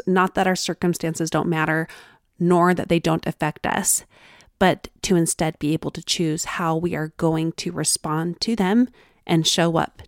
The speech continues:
to them. So when we consider our circumstances, it's a balance,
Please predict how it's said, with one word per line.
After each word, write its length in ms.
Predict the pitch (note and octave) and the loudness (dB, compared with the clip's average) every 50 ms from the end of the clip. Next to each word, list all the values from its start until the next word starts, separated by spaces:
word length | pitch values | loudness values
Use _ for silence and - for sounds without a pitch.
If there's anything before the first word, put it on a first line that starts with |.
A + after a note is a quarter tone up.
| _ | _
to 160 | - - E3 D3+ | -6 -4 -2 -2
them. 320 | E2 F2 - - F#3 - - - _ _ _ _ _ _ _ _ _ _ - | -2 -2 -2 -4 -6 -12 -14 -20 _ _ _ _ _ _ _ _ _ _ -2
So 140 | - B3 A3+ | 0 0 2
when 260 | G3 A3 A#3 C#4+ D#4+ | 2 2 4 6 6
we 80 | D#4+ C4+ | 6 6
consider 580 | A#3+ - G#3 F#3+ - - F#3+ F3+ F3 E3+ - - - _ - | 4 4 2 2 2 2 0 0 -2 -2 -4 -6 -10 _ -2
our 200 | F#3+ F3 E3+ E3+ | 0 2 2 2
circumstances, 1160 | E3+ - - - E3+ - - E3+ D#3+ D#3+ - - E3 D#3+ D#3+ - - - - - - - - - _ - - - _ _ _ _ _ _ _ - | 2 0 0 -2 -2 -2 -2 -2 -2 -2 -4 -6 -6 -6 -8 -8 -10 -10 -8 -4 -2 -2 -2 -4 _ -20 -20 -20 _ _ _ _ _ _ _ 2
it's 220 | F#3+ A#3+ - - | 2 2 2 2
a 100 | - D#4+ - _ - | -2 -2 -2 _ 0
balance, 720 | D#3+ D#3+ G3 A3 G#3 - - - - - - - - - | 0 2 2 2 2 0 0 -2 -6 -4 -2 -2 -2 -2